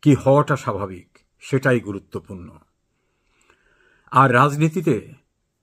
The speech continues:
আবেগ কখনো বাস্তবতা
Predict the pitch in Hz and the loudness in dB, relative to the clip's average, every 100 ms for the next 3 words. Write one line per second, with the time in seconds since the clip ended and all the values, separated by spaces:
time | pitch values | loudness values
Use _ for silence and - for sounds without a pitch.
0 | _ _ - 147 165 190 - 170 - 143 | _ _ 2 4 4 2 0 -2 0 -4
1 | 107 - _ _ - 113 131 - - 156 | -4 -10 _ _ -10 -2 -2 0 -2 0
2 | 156 156 | 0 0